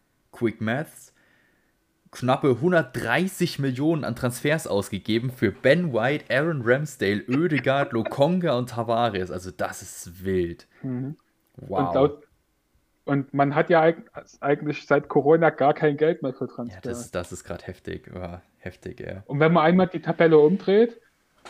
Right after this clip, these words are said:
Speaker 2: Tottenham, drei Spiele, drei Tore, drei Siege.
Speaker 1: <laughs> Ja. <laughs>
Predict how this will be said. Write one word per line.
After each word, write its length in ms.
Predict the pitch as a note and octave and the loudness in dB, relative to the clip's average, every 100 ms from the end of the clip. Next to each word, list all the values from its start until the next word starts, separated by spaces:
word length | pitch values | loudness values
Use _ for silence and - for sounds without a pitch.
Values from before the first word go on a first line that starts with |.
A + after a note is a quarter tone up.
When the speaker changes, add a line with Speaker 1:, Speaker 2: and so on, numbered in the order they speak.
| - | -4
Speaker 2:
Tottenham, 640 | F3 F#3 G#3 F#3 G#3+ A#3 - - _ _ _ _ | 0 2 4 6 6 4 -4 -20 _ _ _ _
drei 240 | - D3+ | 2 2
Spiele, 440 | D#3 - F3+ G#3+ G#3+ | 2 -4 0 2 0
drei 240 | - D#3+ | 2 2
Tore, 380 | D#3+ F3+ F#3+ F#3 | 4 2 2 0
drei 240 | - D#3+ | 0 0
Siege. 460 | D#3+ D#3 C#3+ A#2+ A#2+ - A3 | 0 -2 0 0 -2 -4 0
Speaker 1:
<laughs> 160 | A#3+ | 8
Ja. 220 | D#4 A3+ | 8 8
<laughs> 60 | A3+ | 6